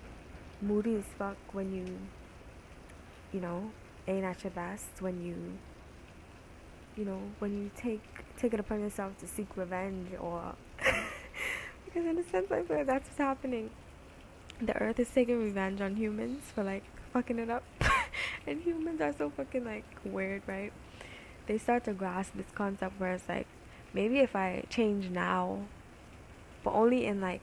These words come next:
a certain actions, only until it calms down, and then go back to the same thing. Like, do you not get it? No, you clearly don't. But it's okay, you know. It's, you not getting it isn't something that's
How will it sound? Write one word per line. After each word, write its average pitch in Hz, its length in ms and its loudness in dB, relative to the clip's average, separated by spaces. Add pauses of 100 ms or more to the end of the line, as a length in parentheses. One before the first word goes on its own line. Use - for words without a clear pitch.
(120)
a 196 40 -2
certain 214 300 4
actions, 190 560 2
only 294 180 4
until 269 220 2
it 240 100 0
calms 226 360 -4
down, 196 420 -4 (400)
and 196 100 0
then 185 160 -2
go 190 120 0
back 180 300 0
to 190 60 -2
the 180 160 -4
same 190 220 -2
thing. 185 220 -4
Like, 180 140 -6 (800)
do 208 100 4
you 233 180 4
not 208 220 0
get 190 180 2
it? 214 160 -4 (360)
No, 175 80 -6 (200)
you 196 80 -6
clearly 175 240 -2
don't. 160 140 -6 (1700)
But 240 100 -2
it's 254 140 -4
okay, 240 280 -2 (560)
you 196 80 -4
know. 185 160 -2 (420)
It's, - 140 -2 (480)
you 240 120 6
not 220 280 6
getting 202 300 4
it 196 140 -2
isn't 196 300 0
something 208 300 0
that's 180 200 0